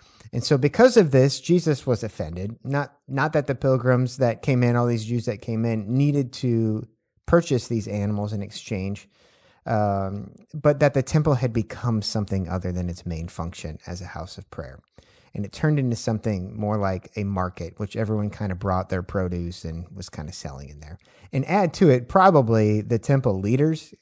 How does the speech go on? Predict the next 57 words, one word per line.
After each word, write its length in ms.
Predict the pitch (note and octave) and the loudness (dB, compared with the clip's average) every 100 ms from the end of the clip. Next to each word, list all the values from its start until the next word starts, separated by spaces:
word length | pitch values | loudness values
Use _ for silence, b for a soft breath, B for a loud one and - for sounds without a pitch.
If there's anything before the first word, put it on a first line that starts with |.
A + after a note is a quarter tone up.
| - | -8
were 180 | A2+ | -4
probably 420 | A2 - C3+ B2 A2 | -2 2 4 4 2
getting 340 | A2+ A#2 G#2+ | 2 2 2
a, 80 | G2 - - | -2 -6 -12
a 60 | |
piece 260 | G#2 G#2+ G2 | -6 -6 -6
of 60 | |
the 80 | - | -8
pie 300 | F2+ E2+ E2 | -4 -4 -4
here. 360 | F2+ F#2 E2 F2 | -6 -6 -6 -8
They're 120 | A2 | -8
probably, 500 | G#2 - G#2+ G2+ F#2 F#2+ b b b b b b | -8 -2 -2 0 -4 -6 b b b b b b
uh, 220 | G#2 F2+ F#2 | -4 -2 -4
saying, 260 | - A#2 G#2 | -4 -4 0
"Hey, 140 | G#2+ | 0
you 100 | G#2+ | 0
can 160 | A2 G2+ | 0 0
use 180 | G2 F#2+ | 0 -2
this 160 | F#2 | -6
space, 360 | - G#2 F#2 F2 | -6 -4 -4 -6
but 260 | - F2+ E2 - | -6 -6 -6 -12
you're 180 | G#2 | -8
gonna 120 | G2 G2 | -6 -6
pay 200 | G#2+ G2 | -6 -4
me 120 | F#2+ | -4
a 80 | F#2+ | -4
little 160 | F#2+ | -4
bit 160 | F#2 F2+ | -4 -2
o-, 200 | F#2 F#2 | -4 -4
off 240 | F#2+ F#2 | -6 -6
what 160 | G2 F#2 | -6 -8
you 80 | F2+ | -6
made." 260 | F#2+ F#2+ | -6 -6
So 80 | - | -2
there's 140 | F3 F3 | -2 4
probably 280 | G#3 E3+ | 8 8
some 200 | C#3+ D3 | 8 4
corruption 800 | B2+ - A#2+ A2 - A#2+ G#2+ G2+ G2 _ _ | 2 4 4 2 -2 0 0 -2 -6 _ _
all 220 | B2+ A2+ | 2 4
the 100 | G#2+ | 4
way 220 | G2 F2+ F2 - | 2 -2 -4 -10
through 300 | - F2 D#2 | -12 -8 -8
in 80 | C#2+ | -8
there. 220 | D2 D2 - b b | -12 -16 -18 b b
So 160 | - F3+ | -2 2
in 180 | E3+ | 4
response 540 | D#3 C#3 - G3 A#3 F#3 | 4 2 2 4 4 2
to 80 | C#3+ | -2
this, 280 | G#2+ A2 | -4 -6
Jesus 360 | - A3 G#3+ D#3 | -6 -4 -2 -2
kind 200 | - D3 | 2 2
of 40 | |
calls 240 | - C3+ B2 | 4 4 4
them 100 | A2+ | 2
out 200 | A2 G#2 | -2 -2
in 80 | A2+ | -6
this 200 | G2 | -6